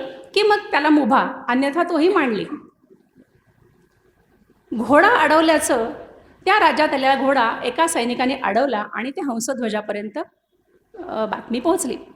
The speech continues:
हंसध्वज म्हणाले, "काही हरकत नाही, आपण युद्धाला तयार आहोत." आणि आता घोडा अडवलाय म्हणजे उद्या अर्जुन त्याच्या सेनेसह येणार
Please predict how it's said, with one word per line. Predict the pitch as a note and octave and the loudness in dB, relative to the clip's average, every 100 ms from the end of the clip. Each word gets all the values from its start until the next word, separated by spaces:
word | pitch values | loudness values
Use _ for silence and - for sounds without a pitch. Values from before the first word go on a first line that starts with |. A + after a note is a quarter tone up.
| _ _ _ _ _ _ | _ _ _ _ _ _
हंसध्वज | A#3+ C4+ A4 G#4 E4 | 0 0 0 0 2
म्हणाले, | E4+ E4+ | 2 2
"काही | A3 F#4 | 2 4
हरकत | F4 C4 A#3+ A3+ | 2 2 -2 -4
नाही, | F#3+ F3+ - - _ | -4 -6 -12 -20 _
आपण | G#3 D4 | -6 -2
युद्धाला | C#4 A3+ C#4 C#4 | -2 0 0 0
तयार | A3 A#3 C4 | 2 2 2
आहोत." | E3+ - - _ _ _ _ _ _ _ - | -2 -6 -18 _ _ _ _ _ _ _ 0
आणि | B3+ G4+ E4+ D#4 F4 - - | 2 4 2 0 -4 -6 -4
आता | A#3+ E4 B3 A3+ C#4+ - - _ _ _ _ | -2 0 -2 -2 -8 -16 -20 _ _ _ _
घोडा | F#3+ B3 F#4+ | 0 4 6
अडवलाय | E4+ D4+ C4+ | 4 4 2
म्हणजे | B3+ A#3+ A#3 D#4 C#4+ | 0 -2 -2 -4 -2
उद्या | D4+ C4+ E4+ G#3 A3 - - - | 0 2 2 2 -2 -12 -18 -6
अर्जुन | A3 C4 B3+ E4+ G#3 - | -2 0 4 2 2 -6
त्याच्या | - - B3+ B3 - | -16 -4 -2 0 2
सेनेसह | D4 B3+ C4+ D4+ C4+ | 2 2 2 2 2
येणार | A3 G#3+ C4+ | 2 2 2